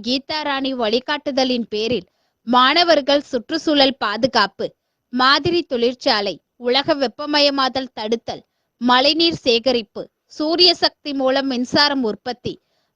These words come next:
குதுப் மினார், லைட் ஹவுஸ், பழம் மற்றும் காய்கறிகளால் ஆன பொம்மை உள்ளிட்ட நூற்றுக்கும் மேற்பட்ட படைப்புகளை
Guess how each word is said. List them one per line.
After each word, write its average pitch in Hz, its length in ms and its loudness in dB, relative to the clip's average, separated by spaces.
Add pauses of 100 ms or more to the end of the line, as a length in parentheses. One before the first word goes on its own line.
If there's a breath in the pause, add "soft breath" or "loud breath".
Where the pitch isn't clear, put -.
(120)
குதுப் 285 400 -2
மினார், 247 320 0 (300)
லைட் 277 320 2
ஹவுஸ், 254 340 2 (440)
பழம் 302 400 -4
மற்றும் 294 340 -6 (100)
காய்கறிகளால் 269 960 2
ஆன 247 160 0
பொம்மை 240 440 0
உள்ளிட்ட 240 420 -2 (500)
நூற்றுக்கும் 320 680 2
மேற்பட்ட 277 420 2 (160)
படைப்புகளை 247 600 0